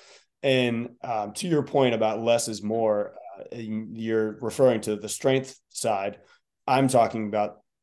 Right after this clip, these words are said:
the entirety of performance training, less is more. And I think that is such a tough,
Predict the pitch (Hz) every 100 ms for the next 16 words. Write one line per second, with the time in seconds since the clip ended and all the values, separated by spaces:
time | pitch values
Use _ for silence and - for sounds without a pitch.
0 | _ 117 117 110 120 110 104 101 98 104
1 | 110 101 98 - 104 85 - _ 117 110
2 | - 117 110 110 - - - - _ 127
3 | 113 127 107 110 117 117 107 - 131 117
4 | 113 104 - - 117 110 110 -